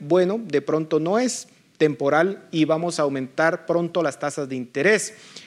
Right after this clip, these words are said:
Pero ¿hasta dónde podría llegar la inflación? ¿Podríamos pensar que vamos a llegar a un escenario similar al de los años setentas, por ejemplo?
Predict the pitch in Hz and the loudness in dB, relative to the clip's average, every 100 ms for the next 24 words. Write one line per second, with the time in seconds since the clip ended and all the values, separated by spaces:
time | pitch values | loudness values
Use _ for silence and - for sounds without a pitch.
0 | - _ 175 180 175 180 175 240 302 320 | -20 _ 2 4 2 0 4 4 4 4
1 | 220 208 240 208 208 220 214 185 160 - | 2 4 4 4 4 2 0 0 0 2
2 | 302 165 147 170 190 196 202 - - - | 2 2 2 4 2 2 0 -4 -14 -20
3 | _ - 160 151 - 180 190 - 196 190 | _ 0 0 2 0 0 0 2 2 2
4 | 139 151 170 165 147 151 175 175 147 147 | 0 0 0 0 2 2 2 0 0 2
5 | 170 170 151 135 143 165 175 143 139 127 | 2 2 -2 0 2 2 2 2 2 2
6 | 120 - 131 147 160 170 135 120 202 262 | 0 -4 -6 -2 -2 -2 -4 0 0 0
7 | 240 - 160 151 262 - 311 | -4 -2 -2 0 -2 0 -6